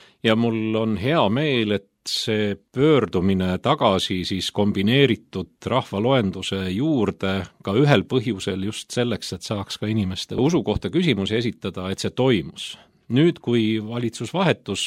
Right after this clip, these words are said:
mul tekkis jälle kerge selline, ma ei saa öelda, et hirm, aga, aga hetkel on nagu teadmatus, et kas rahvaloendus, ma loodan, et on kokku lepitud detailideni nii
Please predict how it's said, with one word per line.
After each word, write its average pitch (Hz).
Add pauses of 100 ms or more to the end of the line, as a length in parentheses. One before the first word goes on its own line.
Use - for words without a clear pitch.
mul 107
tekkis -
jälle 110 (220)
kerge 117
selline, 113 (500)
ma 123
ei 123
saa 143
öelda, 135
et -
hirm, 98 (260)
aga, 101
aga 95
hetkel 113
on 104
nagu 107
teadmatus, 95
et -
kas 165 (420)
rahvaloendus, 110
ma 95
loodan, 113 (100)
et -
on 90
kokku 101
lepitud -
detailideni 90
nii 117